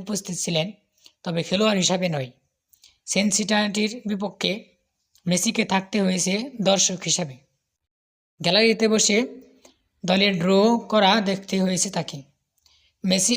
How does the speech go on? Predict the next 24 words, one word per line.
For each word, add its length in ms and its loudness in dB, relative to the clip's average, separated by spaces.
ও 80 2
জর্দি 320 0
আলবা 280 2
আজ 180 -2
খেলতে 300 -2
পারেননি 440 2
অল 260 2
স্টার 260 0
ম্যাচ, 240 0
ম্যাচে। 260 -2
না 200 2
খেলে 320 0
নিষেধাজ্ঞার 520 0
মুখে 260 -2
পড়ায় 400 0
মেজর 340 2
লিগ 260 2
সকারের 480 2
এমএলএস 400 2
এমন 340 2
সিদ্ধান্তের 600 -2
কঠোর 260 2
সমালোচনা 520 0
করেছেন 420 -2